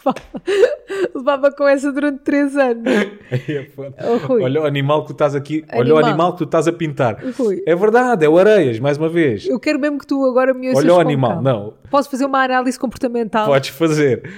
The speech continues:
Speaker 2: podes fazer, mas desdiz o que disseste.
Speaker 1: Não desdigo.
Speaker 2: Aí, é desdiz, please.
Speaker 1: Não desdigo.
Speaker 2: Como é que é possível?
Speaker 1: Tu
Speaker 2: Olha
Speaker 1: me
Speaker 2: o que pintaste aqui.
Speaker 1: Ouve-me.
Speaker 2: Olha o que pintaste aqui.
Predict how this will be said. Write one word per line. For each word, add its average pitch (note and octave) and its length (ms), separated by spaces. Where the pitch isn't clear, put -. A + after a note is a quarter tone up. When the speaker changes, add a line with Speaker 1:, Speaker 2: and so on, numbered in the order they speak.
Speaker 2:
podes B2 260
fazer, C3 280
mas B2+ 280
desdiz B2+ 500
o D3+ 80
que C3 80
disseste. C#3 460
Speaker 1:
Não A#3+ 100
desdigo. G3 420
Speaker 2:
Aí, D3 200
é D3 80
desdiz, C3+ 480
please. A#2 320
Speaker 1:
Não A3+ 180
desdigo. G3 460
Speaker 2:
Como C#3+ 180
é C#3+ 60
que C#3+ 100
é B2 60
possível? G#2 500
Speaker 1:
Tu D4+ 420
Speaker 2:
Olha A#3+ 160
Speaker 1:
me - 60
Speaker 2:
o - 20
que - 60
pintaste A3+ 420
aqui. A3 460
Speaker 1:
Ouve-me. G3+ 640
Speaker 2:
Olha D#3 180
o - 20
que F3+ 80
pintaste F3 360
aqui. A2 340